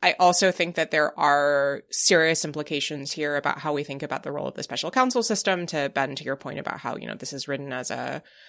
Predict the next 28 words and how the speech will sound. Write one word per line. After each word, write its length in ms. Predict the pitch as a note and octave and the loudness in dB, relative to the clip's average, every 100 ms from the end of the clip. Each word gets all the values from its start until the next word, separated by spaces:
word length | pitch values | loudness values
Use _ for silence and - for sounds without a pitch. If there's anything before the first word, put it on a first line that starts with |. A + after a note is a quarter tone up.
| - - | -18 -6
prosecution 500 | C3+ - G#3+ G#3+ F#3 | -4 0 2 4 4
memo. 720 | E3+ D#3 D#3 D3 C#3+ C#3+ D3+ _ _ _ _ _ _ _ _ - | 2 2 2 2 0 -2 -6 _ _ _ _ _ _ _ _ 2
Those 360 | C#3+ C#3+ C#3 | 4 4 2
include 640 | D3+ D3 - C#3+ C3+ C#3 | 0 -2 -8 -6 -6 -6
negative 580 | C#3 C3 B2+ C3 C3+ C3+ - - - _ _ _ _ - | -4 -4 -2 -4 -4 -10 -18 -20 -20 _ _ _ _ -10
information 800 | D3 C#3+ F#3 C4 - - C4 A#3 | -6 0 4 6 8 8 6 6
<laughs> 160 | A3+ G#3+ | 6 6
about 360 | F#3+ C#3+ D3 | 8 6 4
the 60 | E3 | 0
person 360 | D#3+ C#3 D3+ C3+ | 0 -2 -2 -4
being 220 | A#2+ C#3+ | -4 -2
investigated 720 | E3+ A#3+ - A#3 G#3+ G3 E3+ | 4 4 4 4 6 6 4
by 220 | B2+ C3+ | 2 4
their 180 | C#3+ C#3+ | 4 2
very 260 | - C3+ C3 | 2 0 2
nature, 380 | F3+ G#3 G3 F#3+ | 2 2 2 0
since 260 | D3+ B2+ | -2 -6
it's 220 | A#2 - | -6 -4
laying 300 | D3 C3 B2 | -2 -2 -2
out 200 | A2 A2+ | -2 -2
whether 220 | C3+ C3+ C3 | -2 -2 -4
or 40 | |
not 200 | - - | -4 -6
you're 100 | C#3+ | -8
going 140 | - | -10
to 60 | - | -4
prosecute 420 | A#3 A#3+ - G3 | 0 0 0 -4
somebody. 500 | - D#3+ D#3 D3+ D3 | -4 -4 -2 -2 -4